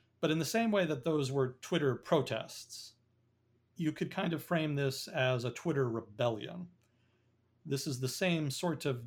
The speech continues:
decentralized, disorganized, generalized movement that is organized on social media, maybe not on Twitter specifically, but on social media,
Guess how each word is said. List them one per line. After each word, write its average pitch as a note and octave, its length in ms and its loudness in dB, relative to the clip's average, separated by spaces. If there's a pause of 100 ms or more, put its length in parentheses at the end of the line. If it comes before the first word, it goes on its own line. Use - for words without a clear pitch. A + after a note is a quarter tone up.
(160)
decentralized, C3+ 1120 -2
disorganized, C3 1000 0 (120)
generalized B2 800 0
movement A#2+ 600 -4 (760)
that B2 220 4
is A#2+ 140 -2
organized C#3 600 0
on D#3 240 2
social C3 340 0
media, C3 540 -2
maybe B2 180 -4
not A#2+ 160 -2
on A2 100 -8
Twitter B2+ 260 -2
specifically, C3 640 -6
but A2+ 140 -6
on A2+ 160 -4
social C3 400 -6
media, A#2 520 -2